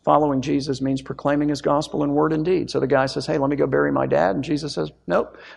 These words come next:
let the dead bury the dead, and here's what you need to do. You need to go and proclaim the kingdom of God." And then in case we missed that, he backs up that idea in chapter ten in the first twenty verses, and you should have studied through that in your personal worship.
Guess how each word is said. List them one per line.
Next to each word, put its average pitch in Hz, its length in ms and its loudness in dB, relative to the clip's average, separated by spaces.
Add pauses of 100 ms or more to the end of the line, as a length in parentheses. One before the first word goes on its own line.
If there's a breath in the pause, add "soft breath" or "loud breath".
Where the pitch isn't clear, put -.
let 135 100 -2
the 135 80 -2
dead 170 240 8
bury 175 180 4
the 156 120 2
dead, 165 200 6
and 160 80 2
here's 160 220 0
what 147 100 0
you 156 120 0
need 135 160 -2
to 117 80 -2
do. 117 100 -2
You 120 180 0
need 165 200 0
to 147 40 0
go 160 460 6 (240 loud breath)
and 135 160 -2
proclaim 165 680 0 (240 loud breath)
the 123 60 -2
kingdom 165 360 2
of 127 100 -2
God." 180 320 6
And 151 100 2
then 143 120 2
in 139 60 -4
case 165 280 0
we 131 80 2
missed 143 460 4
that, 123 460 2 (140 soft breath)
he 151 120 0
backs 185 420 4
up 208 160 2
that 175 140 6
idea 156 640 4
in 135 100 -2
chapter 147 380 0
ten 151 260 0
in 131 80 0
the 123 60 -2
first 180 340 0
twenty 180 240 -4
verses, 175 540 0
and 135 80 -2
you 135 40 -4
should 143 180 -4
have 131 80 -6
studied 160 360 0
through 170 140 2
that 143 160 2
in 139 80 -2
your 139 80 -2
personal 151 400 -2
worship. 151 440 0